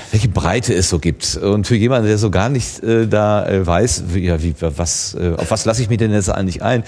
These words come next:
dann spontan sich hier hinzustellen und zu sagen, jo, ich mach da einfach mal mit, das geht jetzt live in alle Welt und es wird aufgezeichnet und hinterher dann zum Download irgendwo zur Verfügung gestellt. Also das finde ich echt super mutig. Dankeschön dafür, ganz toll.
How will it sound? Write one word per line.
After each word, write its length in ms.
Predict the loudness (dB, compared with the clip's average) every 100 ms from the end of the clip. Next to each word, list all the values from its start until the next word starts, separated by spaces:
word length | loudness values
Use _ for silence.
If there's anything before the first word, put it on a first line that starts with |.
| -8 -2
dann 80 | -2
spontan 520 | 0 -2 2 0 2
sich 140 | 0
hier 140 | 2 2
hinzustellen 500 | 2 -4 -2 0 0
und 60 |
zu 80 | 0
sagen, 160 | 0 2
jo, 180 | 2 0
ich 80 | -4
mach 80 |
da 100 | -4
einfach 220 | -2 -2 0
mal 100 | 0
mit, 180 | 0
das 140 | 0 -2
geht 160 | -2
jetzt 140 | -2 0
live 220 | 0 2
in 120 | 0
alle 200 | 0 2
Welt 220 | 2 2
und 120 | 0 -2
es 120 | 0
wird 100 | 0
aufgezeichnet 640 | 0 -2 -2 0 0 -2 -6 -2
und 120 | 0 0
hinterher 360 | 2 2 4
dann 280 | 4 2 -2
zum 140 | -2 0
Download 380 | 2 2 2
irgendwo 220 | 0 2 0
zur 160 | 0
Verfügung 260 | 0 0 0
gestellt. 320 | 0 2 0 -2 -14 -10 -2
Also 200 | 0 2
das 180 | 2 0
finde 200 | 0 2
ich 140 | 2
echt 140 | 0 0
super 360 | 0 2 2
mutig. 400 | 2 0 0 -2
Dankeschön 540 | -2 -2 -4 -2 0 2
dafür, 460 | 2 0 -2 -4
ganz 320 | -2 -4 -2
toll. 260 | 0 0